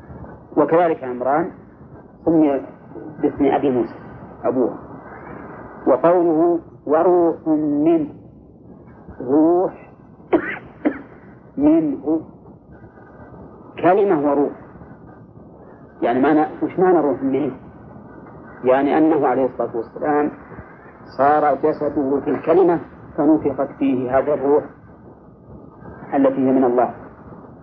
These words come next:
وروح من الله. وليس عيسى أيضا روحا،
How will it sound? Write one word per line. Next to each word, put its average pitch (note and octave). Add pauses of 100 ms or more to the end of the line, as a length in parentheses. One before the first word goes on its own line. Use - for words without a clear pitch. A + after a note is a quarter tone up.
(320)
وروح C3+
من C#3+
الله. B2+ (960)
وليس E3+
عيسى D#3+
أيضا C#3+
روحا، F3